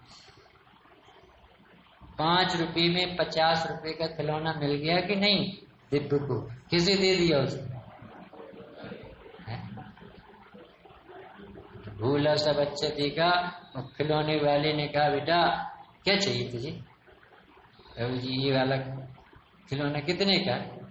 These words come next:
"कि तेरे पास कितने पैसे?" "कि पूरे ले।" पूरे दिए जितने लिए थे, पाँच रुपए दिए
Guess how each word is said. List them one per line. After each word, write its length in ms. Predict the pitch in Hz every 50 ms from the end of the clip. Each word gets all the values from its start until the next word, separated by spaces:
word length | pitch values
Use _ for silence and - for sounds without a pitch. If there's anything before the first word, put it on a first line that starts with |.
| - -
"कि 60 | -
तेरे 320 | 160 - - 196 202 214 208 208
पास 220 | 208 202 208 202 -
कितने 260 | 202 175 - 170 165
पैसे?" 380 | - - 123 113 - - - - -
"कि 60 | -
पूरे 360 | 151 - - 214 214 214 196 175
ले।" 220 | 143 110 - 95 - - - - - - - - - - - - - - - - - - - - - - - - - - - - - - - - - - - - - - -
पूरे 300 | 175 196 214 220 233 233
दिए 320 | - 160 170 196 226 233 208
जितने 300 | 190 185 - - 180 175
लिए 280 | 160 139 131 120 113
थे, 140 | - - -
पाँच 380 | - - 156 160 165 160 160 170
रुपए 240 | 165 160 - 160
दिए 400 | 156 - 156 160 165 160 160 160